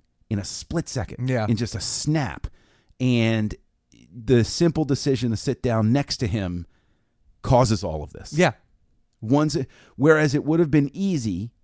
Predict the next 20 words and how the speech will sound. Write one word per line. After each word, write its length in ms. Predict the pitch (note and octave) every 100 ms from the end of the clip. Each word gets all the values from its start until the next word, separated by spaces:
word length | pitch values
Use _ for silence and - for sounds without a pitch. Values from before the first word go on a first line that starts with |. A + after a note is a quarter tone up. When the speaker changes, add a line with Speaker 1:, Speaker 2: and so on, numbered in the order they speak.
| _ _
Speaker 1:
in, 220 | C3 C3
you 140 | C#3+ D3
know, 140 | C#3
and 120 | C3
I, 100 | C3+ -
I 140 | C3
know 260 | C#3 D3 D3+
it 80 | C3
sounds 280 | - C3 A2+
grumpy 340 | B2+ A#2+ B2+
old 220 | G#2+ A2+
manish, 460 | A#2+ F#3 D3+ G#2 -
but 100 | A#2
it's, 240 | A#2 E3+ D#3
Speaker 2:
<laughs> 40 | A#2+
Speaker 1:
it's 240 | C#3 -
not 220 | F3+ F#3
meant 240 | E3+ F3+ -
to, 160 | B2
but 300 | F#2+ B2+ A#2